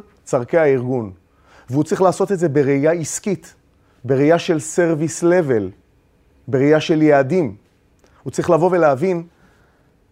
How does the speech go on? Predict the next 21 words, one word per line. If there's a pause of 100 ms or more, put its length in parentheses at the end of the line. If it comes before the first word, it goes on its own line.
(240)
על
הרצף
של
בין
לקחת
מידע
ישן (200)
שלא
ניגשים
אליו
ולשים
אותו
בארכיון (120)
או
בטייפ, (1120)
אה,
לבין
המידע
הכי
רגיש
בארגון